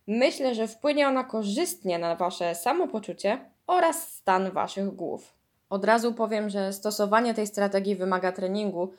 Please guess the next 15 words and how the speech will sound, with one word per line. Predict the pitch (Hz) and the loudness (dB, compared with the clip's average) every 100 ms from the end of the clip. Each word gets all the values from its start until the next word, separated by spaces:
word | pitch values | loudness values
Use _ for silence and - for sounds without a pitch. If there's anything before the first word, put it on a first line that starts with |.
| _ _ | _ _
ponieważ | 208 208 202 202 202 | -2 0 2 0 0
nie | 208 | -2
jesteśmy | 202 202 214 202 | -2 -2 -2 0
robotami | 185 185 185 - - - - | 0 0 -4 -6 -10 -12 -2
i | 226 | 2
nie | 254 | 4
jesteśmy | 262 269 277 220 208 | 2 2 0 -2 -2
w | |
stanie | - 214 208 202 190 | -2 0 2 2 0
wcisnąć | - 226 190 175 180 | -2 -4 -4 -6 -6
guzika, | 175 175 190 302 359 370 - _ _ | -8 -4 0 2 0 -2 -14 _ _
który | - - 262 269 | -12 0 2 2
przestawi | 269 202 202 208 202 | 2 -2 2 2 2
nasze | 180 175 185 | -2 -4 -4
myślenie. | 175 185 151 92 196 | -6 -6 -8 -8 -10